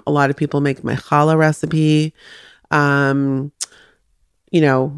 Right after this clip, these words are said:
challah has been made for centuries, thousands of years. Um, and yet,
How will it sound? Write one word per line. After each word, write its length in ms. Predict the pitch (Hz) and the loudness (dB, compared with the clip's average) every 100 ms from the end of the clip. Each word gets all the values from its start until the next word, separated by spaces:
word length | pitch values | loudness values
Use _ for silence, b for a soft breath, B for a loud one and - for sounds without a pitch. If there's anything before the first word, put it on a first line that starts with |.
| 156 - | -16 -4
challah 280 | 151 139 | 0 0
has 120 | 147 143 | 0 -2
been 180 | 143 | -2
made 360 | 143 143 147 156 | 0 2 0 -2
for 460 | - 147 139 135 - _ _ _ _ - - - - | 0 2 4 2 -4 _ _ _ _ -20 -20 -20 -20
centuries, 1000 | - 147 147 - 165 175 202 208 - - - | -4 -2 0 2 2 4 2 0 -10 -20 -12
thousands 480 | - 131 151 175 185 | -2 0 0 -2 -4
of 100 | 196 | -4
years. 580 | 208 214 214 220 190 - - | 0 2 2 0 -4 -18 -6
Um, 300 | 156 151 151 | 0 0 0
and 160 | 156 160 | -2 0
yet, 340 | 160 151 - | 2 0 -2